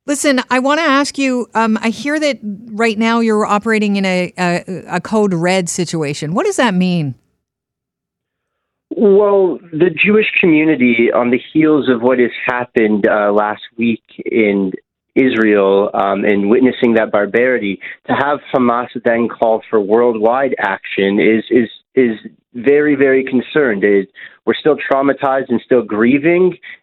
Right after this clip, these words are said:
Speaker 2: and we haven't even had a, an opportunity yet to process the barbarity that was witnessed, uh, last weekend. So now to have to, uh, confront, uh, possible, uh, security issues in our own country, it, it means that,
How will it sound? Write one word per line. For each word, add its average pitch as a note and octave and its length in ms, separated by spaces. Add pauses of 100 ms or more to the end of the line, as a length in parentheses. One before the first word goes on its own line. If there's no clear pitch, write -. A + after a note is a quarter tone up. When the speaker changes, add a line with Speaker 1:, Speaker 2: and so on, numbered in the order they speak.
Speaker 2:
and A2+ 80
we A#2+ 80
haven't B2 240
even B2 220
had A#2 240
a, G#2 340 (420)
an G2 220
opportunity A#2 800
yet G2+ 240 (100)
to A2 80 (180)
process B2 580 (120)
the G#2+ 80
barbarity G2+ 840
that G2+ 160
was F#2 200
witnessed, G2 560 (400)
uh, G#2 140
last A#2 400
weekend. G2 420
So G#2+ 100
now A2+ 220
to B2 100
have A#2+ 280 (160)
to, A2+ 180
uh, G2+ 240
confront, A2+ 720
uh, F#2+ 140 (720)
possible, A2 720
uh, F#2 160
security A#2+ 640
issues C#3+ 600
in G2+ 400
our G2 380
own G#2+ 240 (140)
country, D3 520
it, G2+ 560
it G#2 80
means A2 340
that, G#2 240